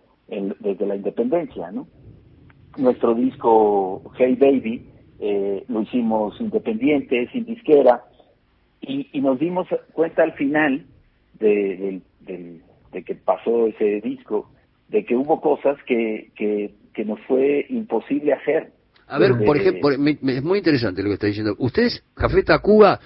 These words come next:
Speaker 2: ya consagrados, <laughs> una de las ma-, mayores bandas de Latinoamérica, como dije antes, hicieron un disco independiente. ¿Por qué? ¿Se quisieron ir de la disquera?
Speaker 1: Se fue, se fue, no, no te escucho.
Speaker 2: Digo, eh, eh, u-, u-, Café Tacuba, que es una, como dije antes, una de las bandas más importantes de, de Latinoamérica.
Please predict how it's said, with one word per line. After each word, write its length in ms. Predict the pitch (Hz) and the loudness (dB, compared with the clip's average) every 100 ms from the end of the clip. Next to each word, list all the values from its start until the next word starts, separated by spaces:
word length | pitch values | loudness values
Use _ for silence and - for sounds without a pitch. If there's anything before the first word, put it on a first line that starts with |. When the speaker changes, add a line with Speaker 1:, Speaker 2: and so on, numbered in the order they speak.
| - | -14
Speaker 2:
ya 240 | - 131 131 | -4 -2 0
consagrados, 800 | 151 - 110 131 165 175 175 - - - | 0 2 0 2 2 2 0 -10 -20 -20
<laughs> 260 | - _ - | -20 _ -8
una 280 | 107 143 160 | 2 4 4
de 80 | |
las 100 | 135 | 2
ma-, 160 | 107 117 | 0 -4
mayores 400 | - 113 131 139 | 0 2 4 4
bandas 480 | 117 139 123 87 - - | 4 2 0 -2 -8 -8
de 120 | 101 | -4
Latinoamérica, 600 | 95 101 104 123 139 104 | -4 -4 -2 -2 0 -2
como 200 | 95 101 | 0 0
dije 200 | 107 135 | 0 0
antes, 300 | 156 156 - - - - _ - | 0 -2 -6 -20 -20 -20 _ -4
hicieron 400 | 147 - 202 180 | -2 4 4 4
un 100 | 147 | 2
disco 220 | 175 170 | 2 2
independiente. 680 | 135 110 117 127 175 175 160 | 2 2 2 4 2 2 -4
¿Por 280 | - 156 - | 0 -2 2
qué? 260 | 131 90 - | 0 0 -2
¿Se 180 | 110 | -10
quisieron 380 | 101 113 175 156 | -8 0 0 2
ir 140 | 160 147 | 0 0
de 80 | |
la 60 | 117 | 0
disquera? 500 | 95 - 185 180 - - | 2 2 2 0 -2 0
Speaker 1:
Se 100 | 127 | 2
fue, 220 | 156 139 - | 4 2 0
se 80 | 117 | -2
fue, 200 | 151 127 | 0 0
no, 160 | 127 123 - | -2 -6 -4
no 180 | 123 123 | -4 -4
te 100 | 143 | -8
escucho. 640 | - 113 95 98 85 - _ - - | -8 -6 -4 -4 -6 -10 _ -18 -2
Speaker 2:
Digo, 320 | 139 113 - - - | 2 2 0 -6 -4
eh, 120 | 104 - | -4 -2
eh, 160 | 101 - 101 - | -6 -6 -12 -4
u-, 220 | 107 - | -4 -4
u-, 100 | 113 | -6
Café 300 | 107 113 185 | -2 0 0
Tacuba, 360 | 180 147 156 175 | 0 4 6 6
que 60 | 127 | 6
es 100 | 110 | 0
una, 200 | 107 92 | -4 -4
como 220 | 98 107 | -2 0
dije 240 | 135 135 | 0 0
antes, 200 | 139 120 | -2 -2
una 180 | 101 110 | -2 -2
de 60 | 104 | -2
las 120 | 95 | -4
bandas 340 | 107 117 107 101 | -4 -4 -6 -6
más 180 | 104 | -6
importantes 500 | 107 95 92 120 107 95 | -6 -6 -4 -4 -4 -6
de, 140 | 80 | -8
de 180 | 80 87 | -10 -10
Latinoamérica. 760 | 82 95 95 87 76 80 78 | -8 -6 -6 -6 -8 -8 -10